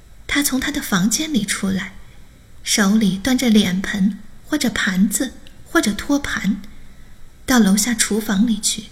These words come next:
立即又回来。啊，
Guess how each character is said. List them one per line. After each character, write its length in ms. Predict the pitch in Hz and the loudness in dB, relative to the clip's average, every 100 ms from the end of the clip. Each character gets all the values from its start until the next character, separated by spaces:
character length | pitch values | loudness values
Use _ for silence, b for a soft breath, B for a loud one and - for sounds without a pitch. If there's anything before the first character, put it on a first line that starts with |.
| - b b b b b b - | -18 b b b b b b 0
立 180 | 277 233 | 6 6
即 200 | 220 214 | 8 8
又 120 | 233 | 6
回 320 | - 160 156 | 2 -4 -2
来。 240 | 196 - - - - - - - - - - - - | -2 -4 -8 -18 -18 -18 -16 -18 -18 -20 -20 -2 4
啊， 500 | 208 - - - | 4 4 -2 -12